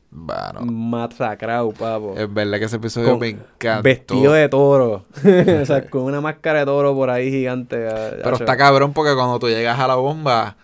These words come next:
Speaker 1: spoiler alert, bien cabrón, tú necesitabas dos personas. Era
Speaker 2: Sí.
Speaker 1: como que, ajá, te jodiste.
Speaker 2: <laughs> Llegaste solo, que bien por ti, now you need someone else,
Speaker 1: Sí,
Speaker 2: buddy.
Speaker 1: loco, eso es de que they barely made it,
Speaker 2: Sí,
Speaker 1: pero
Speaker 2: they always, they always barely
Speaker 1: es lo,
Speaker 2: make it.
Speaker 1: lo que,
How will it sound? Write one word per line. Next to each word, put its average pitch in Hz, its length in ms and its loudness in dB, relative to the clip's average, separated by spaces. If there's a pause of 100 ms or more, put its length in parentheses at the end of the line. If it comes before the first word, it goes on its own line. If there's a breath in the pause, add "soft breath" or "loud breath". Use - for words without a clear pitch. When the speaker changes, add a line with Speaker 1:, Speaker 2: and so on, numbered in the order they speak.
Speaker 1:
spoiler 123 400 0
alert, 110 260 0
bien 107 200 -4
cabrón, 113 580 -2
tú 127 120 -4
necesitabas 143 500 -4
dos 131 120 -8
personas. 120 720 -10
Era 117 120 -2
Speaker 2:
Sí. 104 40 -4
Speaker 1:
como 117 200 -8
que, 117 80 -8
ajá, 156 540 -6
te 120 120 -10
jodiste. 117 480 -8
Speaker 2:
<laughs> 135 540 0
Llegaste 147 340 2
solo, 214 360 4
que 143 100 4
bien 160 160 4
por 190 220 -2
ti, 190 220 0
now 151 120 0
you 156 120 2
need 175 140 2
someone 170 360 0
else, 170 200 2
Speaker 1:
Sí, 123 100 -6
Speaker 2:
buddy. 160 220 0
Speaker 1:
loco, 101 480 -8
eso 101 180 -12
es - 180 -20
de 101 160 -8
que 98 100 -8
they 113 160 -6
barely 113 500 -4
made 104 240 -8
it, 104 120 -6
Speaker 2:
Sí, 151 120 -6
Speaker 1:
pero 139 140 -2
Speaker 2:
they 139 80 0
always, 165 280 -2
they 143 140 -2
always 147 380 0
barely 123 300 0
Speaker 1:
es 120 140 0
lo, 131 120 0
Speaker 2:
make 113 100 -4
it. 131 40 -4
Speaker 1:
lo 131 160 -2
que, 127 340 -4